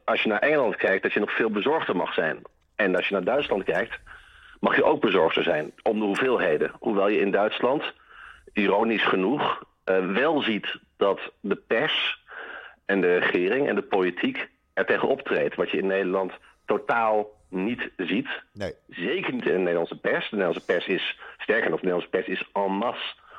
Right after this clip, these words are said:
Speaker 1: op de hand van de antisemieten. De politiek is dat deels. Eh, een groot deel, eh, eh,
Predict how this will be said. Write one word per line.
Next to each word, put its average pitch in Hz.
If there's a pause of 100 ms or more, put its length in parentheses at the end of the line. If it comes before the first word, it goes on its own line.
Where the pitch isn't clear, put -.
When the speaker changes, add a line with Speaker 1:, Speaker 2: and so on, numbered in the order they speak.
(180)
Speaker 1:
op -
de 110
hand 117 (1120)
van 107 (120)
de 107
antisemieten. 117 (680)
De 104
politiek 110
is 104
dat 78
deels. 95 (420)
Eh, 95 (100)
een 87
groot 123
deel, 85
eh, 76
eh, 69